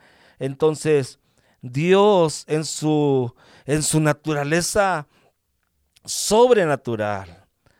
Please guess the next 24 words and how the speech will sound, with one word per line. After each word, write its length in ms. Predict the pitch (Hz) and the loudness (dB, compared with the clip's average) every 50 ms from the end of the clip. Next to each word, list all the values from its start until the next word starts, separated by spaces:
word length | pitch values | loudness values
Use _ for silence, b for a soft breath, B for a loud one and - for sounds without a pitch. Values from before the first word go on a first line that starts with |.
| _ _ _ _ _ _ - | _ _ _ _ _ _ -4
lo 140 | 123 135 151 | -2 -2 -2
que 120 | - 170 | -2 -4
para 220 | - - 170 156 156 | -4 -2 0 0 0
nosotros 540 | 151 147 131 - 180 180 - 202 196 - | 0 -2 -2 -2 -4 -4 -4 -4 -4 -4
es 220 | - 190 180 - - | -4 -4 -4 -6 -6
imposible, 920 | 208 - - - 220 208 185 - - - 170 175 165 143 135 120 123 123 | -8 -10 -8 -6 -4 -4 -4 -6 -8 -8 -8 -8 -8 -8 -8 -8 -6 -8
lo 120 | 127 127 | -8 -8
que 100 | - 139 | -10 -12
para 160 | 131 - 139 | -8 -6 -6
el 80 | 135 143 | -4 -4
hombre 220 | 160 170 180 196 | -4 -4 -6 -8
es 100 | 185 - - | -10 -10 -10
imposible, 680 | 175 165 - 147 143 135 - 156 160 165 170 170 165 b b b b b b b b _ _ | -12 -10 -10 -10 -10 -8 -8 -8 -8 -8 -8 -8 -10 b b b b b b b b _ _
para 320 | - - 143 135 131 123 120 | -2 0 2 2 2 0 0
Dios 540 | 117 120 123 123 127 131 135 131 - b b b b | -2 -2 -2 -2 0 -2 -2 -4 -6 b b b b
es 180 | - - 117 - | -10 -8 -8 -8
posible. 560 | - - 127 117 - - 131 135 131 127 123 | -8 -8 -10 -8 -8 -6 -6 -6 -6 -6 -8
Entonces, 520 | 117 113 - 127 127 117 147 139 127 - - b b b b b b b b b b b _ _ | -10 -8 -8 -8 -8 -8 -8 -10 -10 -12 -18 b b b b b b b b b b b _ _
Él 340 | - 196 220 247 254 254 247 | -2 2 2 4 4 4 2
en 220 | 233 220 196 202 | 2 2 0 0
este 480 | 208 214 208 190 - - - 196 180 175 | -2 -2 -2 -4 -6 -6 -4 -4 -4 -4
punto 1000 | - _ - 180 196 190 175 160 151 139 _ - 147 147 147 151 143 131 - b b b b b b b b b b _ | -4 _ -4 0 0 0 0 -2 -4 -6 _ 2 4 6 6 6 4 2 -4 b b b b b b b b b b _
quiso 440 | - 185 190 - - 220 214 170 | -2 0 0 2 2 2 2 2
poner 680 | - 170 160 151 143 151 156 170 170 170 170 165 - - | 2 0 0 2 2 2 4 6 6 6 6 4 0 -6